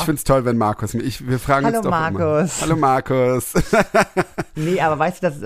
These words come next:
Speaker 2: das hat mich so, vor allem, das war so geil, so morgens zu fragen, „Wie war dein Tag?“ und abends zu fragen, „Wie,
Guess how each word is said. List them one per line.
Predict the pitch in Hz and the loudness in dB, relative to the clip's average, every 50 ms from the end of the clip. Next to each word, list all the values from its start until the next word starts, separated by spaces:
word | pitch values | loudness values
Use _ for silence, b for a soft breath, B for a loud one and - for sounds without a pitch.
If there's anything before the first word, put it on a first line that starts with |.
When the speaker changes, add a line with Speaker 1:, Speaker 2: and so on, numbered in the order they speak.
| 131 - | -12 -12
Speaker 2:
das | - 127 - 180 | -12 -8 -2 -2
hat | 165 - | -2 -2
mich | 156 143 | -4 -8
so, | 151 139 | -6 -6
vor | 123 - 143 | 0 0 0
allem, | 139 139 | 0 0
das | 135 123 | -2 -2
war | 135 131 | -2 -4
so | 139 131 | -4 -4
geil, | 135 131 135 131 | -2 -2 -2 -2
so | 123 120 | -2 -4
morgens | 120 120 120 123 131 151 165 175 170 - | -4 -2 0 0 0 0 -2 -4 -10 -10
zu | - 170 | -12 -14
fragen, | 156 - - 165 156 160 165 165 | -12 -6 -4 -2 -2 -2 -2 -4
„Wie | 160 147 | -4 -2
war | 147 | -2
dein | 143 143 143 | -2 -2 -4
Tag?“ | - 151 143 | -6 -6 -6
und | 160 127 | -6 -6
abends | - 110 120 120 120 127 117 - | -4 -2 -2 0 0 -2 -6 -8
zu | 113 | -12
fragen, | - - 110 104 107 104 | -10 -8 -8 -6 -6 -6
„Wie, | 104 101 101 101 | -6 -6 -6 -8